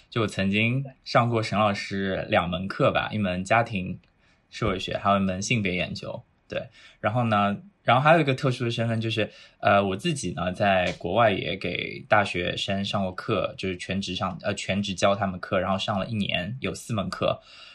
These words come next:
然后接下来呢，我也可能将来会成为老师，就走入这个大学老师这个，这个行列。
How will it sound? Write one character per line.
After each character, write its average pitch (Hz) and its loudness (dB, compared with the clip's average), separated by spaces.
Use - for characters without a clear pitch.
然 98 2
后 98 4
接 120 0
下 120 2
来 95 4
呢， 95 2
我 101 2
也 107 2
可 104 -4
能 92 -2
将 127 4
来 95 4
会 101 -2
成 95 -4
为 95 0
老 - -2
师， - -6
就 95 -2
走 90 -6
入 92 -6
这 - -10
个 - -6
大 - 0
学 - -8
老 - -2
师 - -10
这 90 -6
个， - -12
这 95 -4
个 85 -6
行 82 -10
列。 87 -4